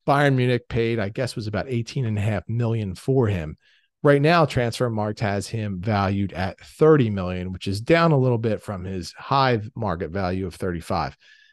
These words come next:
If they could get thirty for Gravenberch and they make eleven and a half million off him, I'm okay with that. I, I really am. Uh, and I got nothing against the kid. I-, if he wants to play and that's the most important thing for him,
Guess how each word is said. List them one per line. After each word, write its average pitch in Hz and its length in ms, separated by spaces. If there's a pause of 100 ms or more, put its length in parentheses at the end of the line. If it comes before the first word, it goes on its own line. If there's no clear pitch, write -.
(320)
If 160 140
they 392 120
could 320 160
get 143 220
thirty 117 300
for 110 160
Gravenberch 110 640
and 113 100
they 104 100
make 110 220
eleven 104 360
and 101 120
a 98 60
half 104 220
million 107 320
off 98 200
him, 104 280 (160)
I'm 165 160
okay 95 320
with 82 140
that. 87 260 (260)
I, 170 80
I 175 180
really 185 400
am. 80 280 (200)
Uh, 110 220 (500)
and 180 60
I 220 120
got 151 120
nothing 117 260
against 92 300
the - 80
kid. 82 400 (100)
I-, - 180
if 135 160
he 185 100
wants 196 280
to 127 80
play 113 320
and 104 80
that's 113 220
the 123 80
most 107 240
important 98 520
thing 135 200
for 95 240
him, 87 160